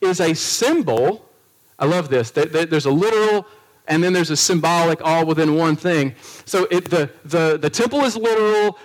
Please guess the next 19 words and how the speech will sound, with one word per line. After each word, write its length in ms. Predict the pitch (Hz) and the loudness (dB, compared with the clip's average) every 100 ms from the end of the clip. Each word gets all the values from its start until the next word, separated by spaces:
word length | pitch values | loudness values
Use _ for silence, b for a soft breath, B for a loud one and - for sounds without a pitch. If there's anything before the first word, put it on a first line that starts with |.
| B | B
The, 320 | 160 160 190 - | -2 -2 -2 -6
you 140 | 180 | -2
know, 120 | 165 | 0
Jews 340 | 143 160 247 233 | 0 0 0 0
coming 240 | 240 226 | 0 0
back 240 | 220 220 214 | 0 0 0
into 100 | 208 | 0
God's 240 | 202 196 | 0 0
favor 280 | 214 196 180 | 0 0 0
is 120 | 160 | 0
literal, 540 | 185 214 190 175 170 B B | 0 0 2 2 0 B B
but 340 | 165 185 - 151 | -2 -2 -4 -2
the 240 | 180 165 | 0 2
measuring 680 | 151 185 240 226 220 214 208 | 2 2 0 0 0 0 0
of 200 | 190 180 | -2 -2
the 80 | 165 | -2
temple 340 | - 226 185 | -2 0 0
is 80 | 156 | 0
symbolic 1080 | - 180 156 143 208 311 190 135 - - | 0 0 0 0 0 0 2 0 -2 -10